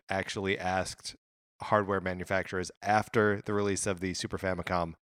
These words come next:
to only release on weekends because people were ditching work and school to buy them. But also, the Famicom, Super Famicoms were so rare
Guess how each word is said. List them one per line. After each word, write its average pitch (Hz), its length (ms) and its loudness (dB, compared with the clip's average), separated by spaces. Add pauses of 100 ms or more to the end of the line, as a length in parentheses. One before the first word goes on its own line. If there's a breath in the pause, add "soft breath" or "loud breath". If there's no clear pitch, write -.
(340)
to 117 200 2
only 98 240 0
release 90 360 -2
on 85 160 -2
weekends 85 440 -6
because 85 320 -8
people 85 340 -6
were 82 360 -2
ditching 90 600 -6
work 92 300 -2
and 87 100 -8
school 85 440 0 (260)
to 104 140 -4
buy 95 200 2
them. 87 240 -4 (360 loud breath)
But - 160 -2 (240)
also, 135 640 4
the 113 400 0 (120)
Famicom, 143 420 2
Super - 200 0
Famicoms 139 460 0
were 110 100 2
so 143 240 4
rare 113 680 6